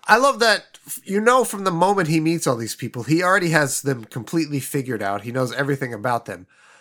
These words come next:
But because he's also so nice, he doesn't say anything about it until, like, somebody tries to kill him or pushes him there. And then he's like, "You are an asshole because of this. You do this. You are also a prick."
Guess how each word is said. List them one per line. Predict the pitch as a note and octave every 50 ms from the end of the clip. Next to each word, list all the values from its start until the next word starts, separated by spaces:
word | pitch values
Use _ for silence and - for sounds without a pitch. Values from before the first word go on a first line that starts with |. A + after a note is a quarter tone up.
| _ _ _
But | E3 E3
because | D#3 F3 D#3 - G#3+ G3
he's | G#3 G3 F3+
also | G#3 A3 G#3 - G#3+ F#3
so | - - F#3+ F3
nice, | D#3+ D3+ B2+ C3 C3+ D3+ F#3 A#3+ C#4 - - - - - _ _ _ _ _ _ _ _ _ _ _ _ _ _ _
he | - - G3 F#3
doesn't | D#3+ G#3+ A3+ A#3 A3 A3+ G3+ D3+
say | - - G3+ G3+ F#3+ E3+
anything | E3+ F#3 G3+ F#3+ F3 F#3 E3+ D#3
about | C#3+ B2+ D#3 D#3+ D#3+ D3
it | C3+ - -
until, | D3 C#3 C3 - - G3 G3+ F#3+
like, | F#3 F3+ E3+ E3 -
somebody | - - F#3 F3+ F3 D#3+ C3+ - _ _ _ _ _ _ _ _ _ _ -
tries | - - C#3+ C#3 C#3+ -
to | - E3+
kill | - - - G#3+ G#3+ G#3
him | E3+ C3+ A2 G2+ - _ _ - _ -
or | C#3+ C3+
pushes | - - - A3+ G#3 - G3 C#3+ C3
him | C#3+ C3
there. | C3 B2+ A#2+
And | A#2 B2 B2+ D3
then | D#3
he's | D3+ C#3+ C#3
like, | D#3 D3 - - - - - _ _ _ _ _ _
"You | - D3+ A#3 D#4+ F4 C4+ F3+ C#3 G#2+ - _ _ -
are | E3+ F3 F#3+
an | F#3+
asshole | G3 G3 F#3 - - G3+ G3
because | F3 F3 E3 - F#3+ E3
of | F#3+ F3 E3
this. | F#3 C3 - - - - - _ _ -
You | C#3+ D3+ A3 F4+ G#4 D#4+ E4 C#4+ C#4 C4 - - -
do | E3 G#3+ B3+ B3
this. | A3 E3 A2+ - - E3+
You | A3+ C#4
are | C#4+ D4
also | D4 C#4+ - - C4+ B3+
a | A#3
prick." | A#3+ - - D3+ G2+ F2+ - - -